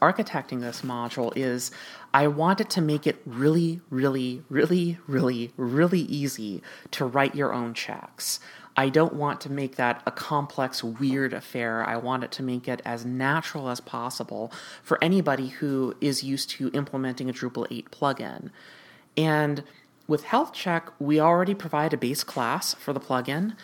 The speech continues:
We provide all of the documentation. We provide the plugin types. There are easily findable examples within the module that you can pattern it off of. And really, you have to make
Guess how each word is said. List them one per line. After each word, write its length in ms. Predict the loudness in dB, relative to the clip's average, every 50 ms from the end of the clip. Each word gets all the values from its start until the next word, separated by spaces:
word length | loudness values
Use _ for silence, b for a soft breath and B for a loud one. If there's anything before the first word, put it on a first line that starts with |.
| B B B B B -2
We 140 | 0 0
provide 640 | 0 -2 -4 -4 -2 0 0 2 2 2 2 2 0
all 240 | 0 2 2 2 2
of 100 | 0 -2
the 60 | -2
documentation. 1040 | 0 0 0 0 -2 -4 -8 -8 -8 -6 0 2 2 2 2 0 -2 -2 -2 -2 -2
We 120 | -4 -6
provide 360 | -6 -8 -10 -8 -6 -8 -6
the 60 | -8
plugin 440 | -8 -2 2 2 4 4 2 -2 -4 -4
types. 480 | -6 -6 -4 -4 -4 -4 -4 -4 -4
There 200 | -2 -2 0 0
are 220 | 2 2 0 -2 -2 0
easily 400 | 0 0 2 2 0 0 -2 -2
findable 580 | -4 -2 -2 -2 -2 -2 -4 -4 -2 -2 -2
examples 680 | -2 -4 -4 -4 -4 -4 -4 -4 -2 -4 -4 -4 -4 -6
within 300 | -6 -4 -4 -4 -4 -4
the 60 | -6
module 640 | -8 -8 -8 -8 -8 -8 -10 -8 -6 -4 -4 -4 -6 B B B B B B
that 120 | -8 -4
you 120 | -4 -4 -4
can 180 | -4 -6 -4
pattern 460 | -4 -2 0 0 2 2 2 0 0 -2
it 180 | -4 -6 -6 -4
off 340 | -4 -4 -4 -4 -6 -8 -10
of. 340 | -10 -8 -8 -8 -10 -10 -14 B B B B B B 2
And 120 | 4 6 6
really, 220 | 6 6 6 4
you 160 | 2 0 -2
have 220 | 0 -2 -4 -4 -2
to 80 | -2
make 200 | -2 -2 -2 -4